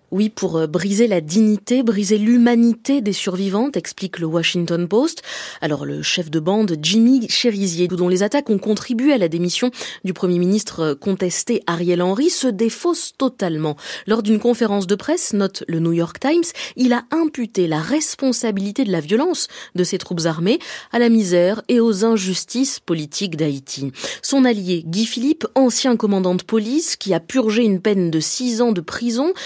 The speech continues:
aux États-Unis pour blanchiment d'argent de la drogue, demande ouvertement l'amnistie des gangs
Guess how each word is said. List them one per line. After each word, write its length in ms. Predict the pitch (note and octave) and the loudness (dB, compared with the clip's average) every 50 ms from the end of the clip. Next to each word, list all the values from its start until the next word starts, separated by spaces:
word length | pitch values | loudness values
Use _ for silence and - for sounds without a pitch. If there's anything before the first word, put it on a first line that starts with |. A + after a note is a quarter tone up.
| - - - | -14 -6 -2
aux 100 | F3+ G3 | 0 2
États-Unis 300 | F#3 G3 G3 G3 G3 F#3+ F3 F3+ G#3 B3 E4 F4+ | 2 2 0 0 0 0 0 2 2 4 2 2
pour 160 | - A3 E3+ | 2 0 -2
blanchiment 560 | D#3+ E3 G#3+ B3 C4+ B3 - - A3+ G#3+ G3+ G3 | 0 2 2 2 4 2 0 0 0 0 0 0
d'argent 300 | F#3 F3 F3 F3 F3 E3+ | 0 0 0 0 0 0
de 80 | E3+ | 0
la 100 | E3 E3 | 0 0
drogue, 320 | E3 E3+ G3 B3+ F4 E4+ - - - - - - - | 0 0 0 0 0 0 -2 -4 -6 -10 -8 -2 0
demande 400 | G#3+ B3 C4 D4+ E4+ C#4+ - - _ | 2 4 4 4 2 2 0 0 _
ouvertement 920 | - E4 D#4+ D4 B3+ A#3 C#4 C#4 C4 - - - B3+ A#3+ A3+ A3+ C4 D#4 D4 | 2 2 2 2 0 0 0 0 0 -2 -4 -2 0 2 4 4 4 2 0
l'amnistie 840 | A#3 G#3+ G#3+ A#3 C#4 D4+ C#4 C4 B3 A#3+ A#3 A#3 - - - A#3+ B3 | 0 0 2 2 2 4 4 4 4 2 2 0 -4 -6 -6 -6 -2
des 160 | G3 G3+ F3+ | -2 -2 -2
gangs 400 | D#3+ D#3+ F3 F3+ G3 A3+ B3 A#3 | 0 0 0 0 2 0 0 0